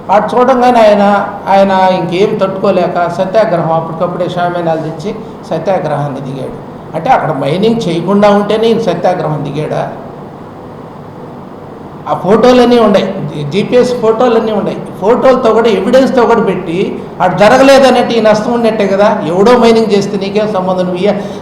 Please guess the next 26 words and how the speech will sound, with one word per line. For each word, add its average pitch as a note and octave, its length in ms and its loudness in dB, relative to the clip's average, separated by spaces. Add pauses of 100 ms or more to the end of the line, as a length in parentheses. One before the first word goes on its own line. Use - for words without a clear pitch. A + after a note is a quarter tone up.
(120)
చెప్పాల్సిన G3 400 2
అవసరం F#3+ 420 0
లేదు D#3+ 240 -2
కదా. E3+ 140 0
నీ D#3+ 160 -2
ఫాలోయర్స్ F#3 600 2
అందరూ F#3+ 260 0
ఏం G#3 160 2
చెప్తున్నారు? G3 640 0 (220)
ఆడ D#3+ 120 0
మైనింగే E3+ 500 0
జరగలేదు. D3+ 720 -2
జరగకపోతే G3 460 -2
నీకెందుకు A3 360 -2
భయం? G#3+ 480 0 (360)
వచ్చి G3 600 0
వాళ్ళకి F3 260 -2
ఆన్సర్ G#3 340 -2
ఇవ్వు, G3 160 2
ఆ F#3 60 2
నోటీస్కి G3 460 -2
ఆన్సర్ F#3+ 300 -2
ఇవ్వండి. E3+ 400 -4 (800)
కాకాని F3+ 540 2
గోవర్ధన్ E3+ 360 0
రెడ్డి D#3+ 460 -2